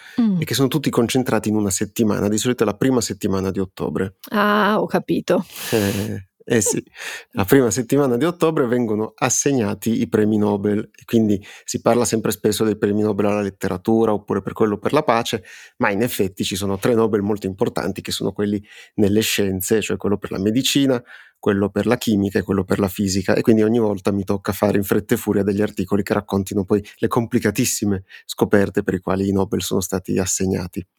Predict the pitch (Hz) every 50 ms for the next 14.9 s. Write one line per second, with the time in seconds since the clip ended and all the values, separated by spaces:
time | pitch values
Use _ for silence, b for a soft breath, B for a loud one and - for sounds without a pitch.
0 | _ _ - - 240 - 202 160 - - 175 - 196 175 - - 240 180 175 170
1 | 190 202 190 - - 175 170 175 - _ - 180 170 - 226 220 160 - - -
2 | 170 160 156 - - 160 175 175 170 - - 180 175 180 180 185 190 - 190 175
3 | 175 175 170 170 175 233 - - 180 180 202 202 208 190 165 165 165 170 196 _
4 | _ _ b b b b b b b - - 123 120 117 101 95 - _ - 131
5 | 123 104 113 117 120 117 110 92 104 113 - 110 107 104 135 131 117 110 117 117
6 | 117 123 120 113 123 120 - - 127 139 147 - - 147 156 160 151 117 101 104
7 | 107 107 104 104 101 - 107 101 - - 107 107 107 104 104 - 104 101 B B
8 | B B B B B - 120 - - 120 117 110 101 - 110 113 135 156 156 131
9 | 123 131 143 151 147 139 - - - 104 101 - - 110 107 98 95 95 95 92
10 | 92 92 95 98 101 101 113 127 131 123 110 107 113 123 123 - - - - 107
11 | 101 95 - 107 104 107 117 110 104 98 98 - - 123 - 110 98 - - 98
12 | 98 95 - - 107 101 101 104 101 98 - 139 123 - 120 104 101 101 104 120
13 | 135 123 104 107 117 120 110 - 104 - 117 113 110 110 110 - 104 101 98 98
14 | 107 104 107 110 104 101 - 98 101 101 110 120 120 104 104 101 95